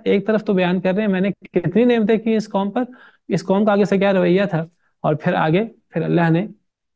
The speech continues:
कैसे फिर इस कौम से बदला लिया। तो ये किस्से बन गए बस। "इन्न फी ज़ालिका लआयातिन लिकुल्लि सब्बारिन शकूर", बेशक इसमें अलबत्ता निशानियां हैं हर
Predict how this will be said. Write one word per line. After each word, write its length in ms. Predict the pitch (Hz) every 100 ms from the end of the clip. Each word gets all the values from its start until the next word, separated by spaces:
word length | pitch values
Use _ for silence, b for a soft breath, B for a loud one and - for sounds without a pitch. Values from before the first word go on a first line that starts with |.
| -
कैसे 260 | 190 190
फिर 100 | 180
इस 120 | 160
कौम 180 | - 151
से 120 | 139
बदला 300 | 143 123 127
लिया। 240 | 147 127 -
तो 920 | _ _ _ _ _ _ _ _ -
ये 80 | 156
किस्से 320 | 165 180 233
बन 220 | 196 143
गए 100 | 135
बस। 340 | 123 120 - - _ _ _ _ _ b b -
"इन्न 280 | 185 226 226
फी 180 | 226
ज़ालिका 360 | 220 208 220 214
लआयातिन 560 | 220 190 190 196 190 196
लिकुल्लि 400 | 190 190 190 185
सब्बारिन 500 | 180 151 160 165 180
शकूर", 380 | 170 160 180
बेशक 300 | 175 165 180 165
इसमें 260 | 160 196
अलबत्ता 300 | 180 165 175
निशानियां 580 | 170 160 156 165 185 185
हैं 180 | 185 185
हर 420 | 160 240 214 196